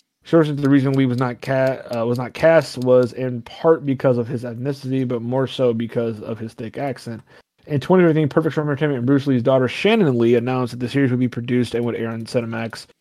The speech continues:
and that filmmaker Justin Lin, uh, would choo-, would choose to dir-, would choose to direct the series. Um, South Africa, da, da, da, da, feature ten episodes renewed for the second season.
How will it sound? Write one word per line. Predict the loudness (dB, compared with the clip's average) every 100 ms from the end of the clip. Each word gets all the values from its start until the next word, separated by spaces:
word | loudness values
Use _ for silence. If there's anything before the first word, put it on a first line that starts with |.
| _ -8
and | -4
that | -2
filmmaker | 0 0 2 0 0
Justin | 2 2 2 -2
Lin, | -2 -2 -2 -8 -18 _ _ -2
uh, | 0 2 0
would | -2
choo-, | -2 -4
would | -4
choose | -2 -2
to | -2
dir-, | -6 -6
would | -6
choose | 2 2
to | 4
direct | 0 2 0 -2
the |
series. | -4 0 4 2 0 -6 _ _ _ _ _ -6
Um, | 0 4 4 4 2 -2 -8
South | -4 -2 0
Africa, | 0 -2 0
da, | -2
da, | -2
da, | -2
da, | 0 0
feature | 0 -4
ten | -2
episodes | -2 2 2 4 2 -2 -4
renewed | -4 -4
for | -4
the |
second | 0 2 4
season. | 0 0